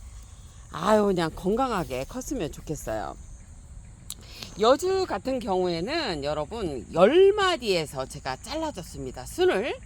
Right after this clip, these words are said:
잘라준 다음에 그냥 다른 것들은 그냥 다 키워요. 그 다음부터는 뭐 손자 줄기, 아들 줄기 뭐 할 것 없이 다 키웁니다. 아, 그래서 지금 잘 키우고 있고요.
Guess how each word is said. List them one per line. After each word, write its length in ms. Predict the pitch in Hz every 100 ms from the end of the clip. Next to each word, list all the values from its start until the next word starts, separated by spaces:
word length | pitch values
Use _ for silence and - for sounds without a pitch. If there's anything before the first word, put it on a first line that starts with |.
| - - - - - -
잘라준 480 | - 359 359 294 220
다음에 380 | 170 165 208 143
그냥 280 | 160 165 156
다른 220 | 277 359 294
것들은 340 | 208 180 170
그냥 180 | 156 151
다 160 | - -
키워요. 360 | - 349 277 131 - - - -
그 120 | 185
다음부터는 680 | 240 226 196 185 185 190 180 156
뭐 220 | 160 160
손자 400 | 330 339 302 196
줄기, 340 | 151 139 120
아들 320 | 120 135 151 -
줄기 360 | 139 131 143
뭐 200 | 147 139
할 160 | 156 196
것 200 | 170 139
없이 360 | - - 294 - - - - -
다 140 | 240 381 453 440 440 415
키웁니다. 600 | - 320 285 185 135 113 - - - - 139
아, 320 | 147 139 131
그래서 580 | 185 240 233 240 311 135 - - - -
지금 420 | - 175 180 196 -
잘 280 | - 165 165
키우고 340 | 294 330 185
있고요. 760 | 151 - 165 143 127 208 185